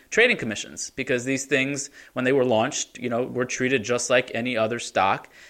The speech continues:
and, uh, you would have to pay trading commissions in and out, which have essentially all been eliminated. And those were the, the major, yeah, the major sort of hiccups for, for anyone, uh,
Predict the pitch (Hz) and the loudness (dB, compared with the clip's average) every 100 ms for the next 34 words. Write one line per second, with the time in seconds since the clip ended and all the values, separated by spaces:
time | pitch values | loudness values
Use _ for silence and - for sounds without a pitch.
0 | - - 113 107 107 110 110 104 98 110 | -20 -4 0 0 -2 0 2 2 0 -6
1 | 110 107 113 107 113 123 - 101 110 127 | -8 -6 -4 -2 -2 -4 -4 0 0 -2
2 | - - 117 120 120 117 120 104 - 120 | -6 -2 -2 -2 -6 -6 -6 -8 -6 -4
3 | 113 95 123 - - - 110 - - - | 0 0 -2 -6 -20 -6 -6 -4 -8 -12
4 | _ _ 104 98 95 90 - 107 - 104 | _ _ -2 -2 -4 -10 -8 -6 -6 -6
5 | 101 98 98 92 - _ 110 101 95 101 | -4 -2 -2 -4 -14 _ -8 -8 -6 -6
6 | 101 87 85 90 - - - - 135 170 | -6 -6 -8 -10 -16 -20 -20 -6 2 2
7 | 180 151 120 127 127 123 123 117 120 117 | 4 4 4 4 4 2 -2 -2 0 -2
8 | 127 117 101 117 117 117 113 110 - 117 | 2 2 2 -2 -4 -4 -4 -4 0 0
9 | 107 104 - _ - _ - - 135 123 | 0 -4 -20 _ -20 _ -6 0 2 4
10 | 110 - - - - 113 104 107 - - | 2 -2 -8 -8 -4 -2 0 0 -4 -2
11 | 127 123 165 131 107 98 107 - 110 104 | 0 2 0 0 -2 -4 -10 -6 0 0
12 | 95 | 0